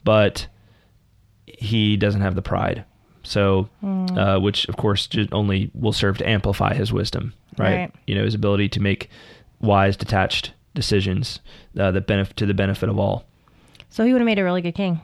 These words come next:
Speaker 1: He would have, which, you know, amplifies the tragedy of the,
Speaker 2: Absolutely.
Speaker 1: of this, right? Amplifies
Speaker 2: Yeah.
Speaker 1: the disaster of it all.
Speaker 2: Mm-hmm.
Speaker 1: Who knows what, what may have been different, right?
Speaker 2: Yeah.
Speaker 1: Who knows what may have been different in the whole history of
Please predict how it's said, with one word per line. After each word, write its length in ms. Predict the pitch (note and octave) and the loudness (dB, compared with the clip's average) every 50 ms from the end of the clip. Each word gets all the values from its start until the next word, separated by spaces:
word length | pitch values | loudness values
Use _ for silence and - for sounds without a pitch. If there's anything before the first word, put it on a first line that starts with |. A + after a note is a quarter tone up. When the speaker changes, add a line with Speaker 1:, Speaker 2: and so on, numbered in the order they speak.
| - - - | -10 -10 -4
Speaker 1:
He 100 | - B2 | 0 2
would 200 | A#2 A#2+ A#2 G#2+ | 4 4 4 4
have, 240 | G#2 F#2 F#2 F#2+ G#2+ | 4 2 2 2 2
which, 280 | G#2+ G2+ - - - - | 0 0 0 -2 -2 -2
you 60 | G#2+ | 0
know, 120 | G2+ G2 | 0 2
amplifies 560 | - A2 A2+ G2+ G#2 G#2 - G2+ G2 G2 F#2+ | 2 0 0 0 0 2 2 2 2 2 0
the 60 | - G2 | -2 -2
tragedy 480 | - - G2 G2 G2 - F#2 F#2 F#2+ | 0 2 2 2 2 0 0 0 0
of 80 | F#2+ G2+ | 0 0
the, 100 | G2+ F#2 | 0 0
Speaker 2:
Absolutely. 380 | F#2+ A2+ A#2+ - E3+ E3 - G2+ F#2+ | 0 0 -2 -2 0 2 2 2 4
Speaker 1:
of 60 | G2+ | 4
this, 320 | G2 F#2+ - - - - - - | 2 2 2 2 0 -2 -2 0
right? 200 | G2+ G2+ G2+ F2+ | 2 4 4 4
Amplifies 420 | F#2 G#2+ F#2+ - - G#2 G2 F#2 | 4 2 2 2 2 2 2 4
Speaker 2:
Yeah. 60 | F2 | 2
Speaker 1:
the 80 | F#2 G2 | 2 2
disaster 520 | G2 G2 G2+ G2 G2 G2+ G2 - - G2+ | 2 2 2 2 2 0 0 0 -2 -2
of 80 | F#2 F#2+ | 0 0
it 60 | F#2+ | 0
all. 220 | F#2+ G2+ - A2 - _ _ _ - | 0 0 0 -2 -6 _ _ _ -6
Speaker 2:
Mm-hmm. 500 | G3+ G3 F#3+ E3 F#3 F#3 F3+ F3+ F3+ F#3 F#3+ - - - - - - - - - - _ - | -4 -2 -2 -2 -2 -2 -2 -2 -2 -4 -6 -8 -14 -20 -20 -20 -20 -20 -20 -20 -20 _ 2
Speaker 1:
Who 140 | - D#3+ E3 | 4 6 8
knows 280 | D#3+ D#3 D3 C3 A#2 | 10 10 8 8 6
what, 200 | B2+ A#2 - - - | 4 2 0 0 2
what 160 | B2+ A#2+ - | 2 2 4
may 200 | A#2 A#2+ A#2+ A#2+ | 4 4 6 6
have 140 | A#2+ A2+ G#2 | 4 4 4
been 140 | A#2 A#2 A2+ | 4 4 4
different, 500 | A2+ A#2+ - - - - - - - - - - - - - _ - - | 4 4 2 2 0 0 -2 -4 -8 -8 -10 -14 -18 -20 -20 _ -8 -4
right? 320 | - G2 G2 G2 G2 - - - | 0 0 2 2 0 -2 -4 -6
Speaker 2:
Yeah. 240 | - F3 F3+ G#3+ A2+ | -6 -4 -4 -4 0
Speaker 1:
Who 140 | A2+ A#2+ C#3 | 2 4 6
knows 180 | D#3+ D#3+ C3+ | 6 6 6
what 60 | C3+ B2+ | 6 6
may 60 | C3 | 6
have 80 | C3 A#2+ | 6 6
been 100 | B2 A#2 | 6 4
different 260 | A#2 B2 B2 A#2+ A2 | 4 4 4 2 2
in 60 | G#2+ G#2 | 4 2
the 80 | G2+ | 2
whole 200 | G2 A2 A2 A2 | 2 4 2 4
history 520 | G2 G2 A#2 A2+ - - A2+ G#2 G2+ G2 F2+ | 4 4 2 2 0 0 2 2 4 4 4
of 300 | F#2+ G2 G#2+ - - | 2 2 0 -4 -10